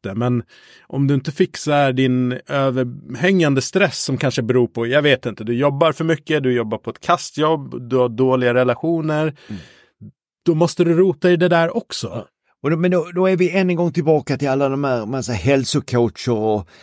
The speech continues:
Speaker 2: liknande som propagerar för en sak.
Speaker 1: Mm.
Speaker 2: De blir kända för en sak. Och det är det jag är liksom livrädd för, för att det är ett komplext pussel som vi lägger. Det är så många, många bitar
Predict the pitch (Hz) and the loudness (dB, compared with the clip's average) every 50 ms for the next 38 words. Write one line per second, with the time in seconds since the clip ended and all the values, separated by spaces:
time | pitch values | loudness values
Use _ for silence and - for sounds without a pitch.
0 | _ _ _ - 101 123 127 117 - - 123 120 107 104 90 - 123 113 110 101 | _ _ _ 2 2 2 2 2 -2 0 0 2 2 0 -2 -2 -2 -2 -2 -2
1 | - _ _ _ _ _ - - 147 143 - 127 127 117 127 123 117 107 92 - | -6 _ _ _ _ _ 0 2 2 2 4 2 2 4 4 4 4 2 0 0
2 | 120 110 - - - 120 117 107 98 92 85 - - - 113 - - - 127 120 | -2 -4 -2 0 2 2 2 2 0 -2 -4 -4 -4 -4 -4 -6 -6 -2 0 2
3 | 113 98 85 _ _ - 113 117 117 120 104 - - - 127 123 120 120 110 110 | 2 0 -2 _ _ -4 0 2 2 2 0 0 -2 0 0 2 2 2 0 0
4 | 98 - 110 - _ - 135 123 113 104 95 85 85 78 - - - - - - | -2 -4 -8 -12 _ -2 2 2 2 2 0 -2 -2 -4 -4 -6 -8 -8 -10 -16
5 | - _ _ - - - _ _ _ _ _ _ _ _ _ _ _ _ _ _ | -20 _ _ -20 -20 -20 _ _ _ _ _ _ _ _ _ _ _ _ _ _
6 | _ _ _ _ _ _ _ _ _ _ _ _ _ _ _ _ _ _ - - | _ _ _ _ _ _ _ _ _ _ _ _ _ _ _ _ _ _ -6 0
7 | 123 151 156 143 170 165 165 160 160 151 139 131 131 123 92 101 127 123 123 117 | 2 2 4 4 4 6 6 6 6 4 4 2 2 0 -2 -4 -4 -4 -2 0
8 | 113 127 135 143 147 - - 143 131 120 95 - - 107 98 - 123 120 117 - | 2 2 2 2 0 0 2 2 2 2 0 0 0 -2 -2 0 0 -2 -2 -4
9 | _ - - - _ _ - - - - - 147 139 120 113 120 120 - - 120 | _ -20 -20 -20 _ _ -4 -4 -2 0 0 0 0 0 -2 -4 -6 -4 -2 -2
10 | 123 - - - - - - - - - - _ - 135 127 - - - - 110 | -2 -2 -2 -4 -4 -4 -4 -4 -8 -8 -8 _ 0 0 0 2 -2 -2 0 -2
11 | 101 90 - 110 101 104 107 110 123 127 104 80 - 90 82 80 _ - - _ | -2 0 -2 -2 0 0 0 2 2 2 0 0 -4 -10 -10 -10 _ -20 -20 _
12 | _ - 123 131 120 - - 131 123 120 120 120 131 139 135 131 110 107 113 120 | _ -2 0 0 0 2 2 2 2 4 2 2 0 0 -2 -2 0 0 0 0
13 | 123 123 117 85 80 107 127 120 - _ _ - - - | 0 0 -2 0 0 0 0 0 -2 _ _ -12 -12 -12